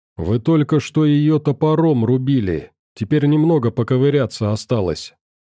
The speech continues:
Не бойтесь, слизи там нет, только труха серая, а в ней сокровища. Нашли? Они нашли. Два спарана у Сашки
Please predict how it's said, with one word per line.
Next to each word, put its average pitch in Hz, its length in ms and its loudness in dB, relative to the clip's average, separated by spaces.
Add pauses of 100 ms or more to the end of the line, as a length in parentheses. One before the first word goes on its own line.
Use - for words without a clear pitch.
(100)
Не 104 160 -2
бойтесь, 120 720 -2
слизи 139 480 -2
там 139 280 0
нет, 143 360 -2
только 110 300 -2
труха 127 440 0
серая, 92 600 -4 (120)
а 95 140 -2
в 110 80 -4
ней 160 160 2
сокровища. 101 960 -4 (520)
Нашли? 151 640 -2 (960)
Они 110 280 0
нашли. 139 640 -2 (300)
Два 110 340 -2
спарана 143 540 0
у 135 140 0
Сашки 147 640 -2